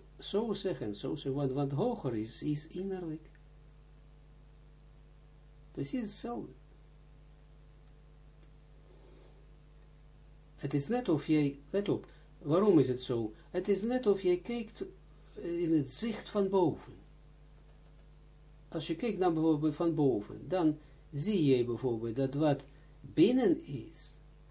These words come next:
wat hoger is, is, lijkt het, is, is, je ziet het wel dat het binnen is. Als je kijkt bijvoorbeeld naar een, naar Eiffel, Eitel, Eiffeltoren,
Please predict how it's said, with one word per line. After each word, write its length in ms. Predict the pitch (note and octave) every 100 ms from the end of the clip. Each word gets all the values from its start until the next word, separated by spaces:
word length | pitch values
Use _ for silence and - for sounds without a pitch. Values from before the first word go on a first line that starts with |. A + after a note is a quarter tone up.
| - - - -
wat 240 | - C#3+
hoger 540 | - E3+ C#4 A3 C#3+ B2+
is, 540 | - A2+ G#2+ - - - - - - - - - -
is, 380 | D3+ G3+ A3 - -
lijkt 300 | F#3+ A#3 -
het, 140 | D#3 -
is, 360 | - D#3 D3 -
is, 280 | D3+ C#3+ C3+
je 180 | D3 C#3+
ziet 180 | C#3 A#3
het 140 | C#3
wel 180 | D3+ F#3+
dat 140 | F#3
het 240 | F#3 F3+ D3+
binnen 380 | G3+ F#3+ F3
is. 260 | - D3 C#3+
Als 160 | G#3+ D#3+
je 100 | D3+
kijkt 240 | E3 D3+
bijvoorbeeld 460 | D3 D3 C3+ C3+ C3+
naar 220 | C3+ C3+
een, 240 | B2+ B2+ - - - - - -
naar 440 | C3 C#3 C3+ C3+
Eiffel, 380 | - D#3+ C#3+ C#3+
Eitel, 500 | D3+ D3+ C#3 C#3 C3
Eiffeltoren, 880 | D3+ D3+ C#3 C3+ C3+ B2 G2+ G2